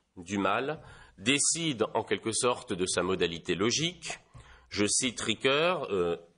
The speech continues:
c'est dans justement Le mal, un défi à la philosophie et à la théologie, Ricoeur écrit, Pour le mal, l'action est avant tout ce qui ne devrait pas être,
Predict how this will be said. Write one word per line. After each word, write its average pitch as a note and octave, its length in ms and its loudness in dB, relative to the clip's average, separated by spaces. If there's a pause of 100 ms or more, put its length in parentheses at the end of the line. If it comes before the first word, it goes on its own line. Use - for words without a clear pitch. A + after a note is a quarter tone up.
(280)
c'est F2+ 340 0
dans F2+ 320 2
justement F#2+ 440 0
Le E2 100 0
mal, F2+ 240 2
un D#2+ 80 0
défi F2+ 280 -2
à F2 40 2
la D2+ 100 -2
philosophie E2 600 -6
et - 20 -2
à - 20 -2
la D2 100 -4
théologie, F2 800 -6
Ricoeur F2 240 0
écrit, C3+ 380 -2 (600)
Pour E3 220 4
le C#3 100 6
mal, D3+ 560 2 (220)
l'action C#3 600 2
est - 320 -2
avant D#3 280 4
tout - 340 -8
ce - 160 -2
qui C#3 340 -4 (140)
ne G2 160 2
devrait C#3+ 560 2
pas F#2+ 220 0
être, F#2 520 -2